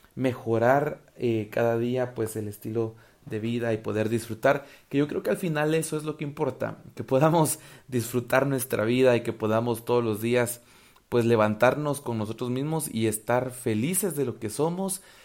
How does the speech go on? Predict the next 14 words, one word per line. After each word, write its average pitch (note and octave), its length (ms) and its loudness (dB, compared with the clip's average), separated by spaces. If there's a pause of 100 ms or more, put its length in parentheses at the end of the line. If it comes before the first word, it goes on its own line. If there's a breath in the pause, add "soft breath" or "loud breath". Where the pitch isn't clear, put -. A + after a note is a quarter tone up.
(100)
sonreír A#2+ 800 0
y, D#3 60 0 (140)
y A#2 60 -2
saber A#2 480 0
que A#2+ 420 0
estamos A#2+ 380 -2
haciendo A2+ 260 -4
bien A2 200 -4
las G#2 160 -6
cosas, A#2+ 400 -4
que A2 80 -8
estamos G#2 320 -4
viviendo G2+ 380 -4
bien, G#2+ 320 -4